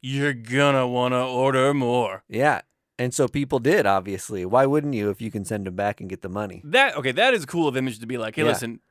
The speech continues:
Speaker 1: we know you're gonna sell 'em all. If you don't, we'll buy 'em back from you."
Speaker 2: Yep.
Speaker 1: That's cool, but, like, what a lofty claim from Image Comics.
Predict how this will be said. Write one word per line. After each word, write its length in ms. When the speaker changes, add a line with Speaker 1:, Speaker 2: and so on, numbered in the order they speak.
Speaker 1:
we 120
know 160
you're 100
gonna 140
sell 220
'em 80
all. 220
If 120
you 60
don't, 260
we'll 100
buy 160
'em 80
back 200
from 160
you." 140
Speaker 2:
Yep. 240
Speaker 1:
That's 340
cool, 240
but, 160
like, 320
what 340
a 180
lofty 840
claim 600
from 200
Image 300
Comics. 560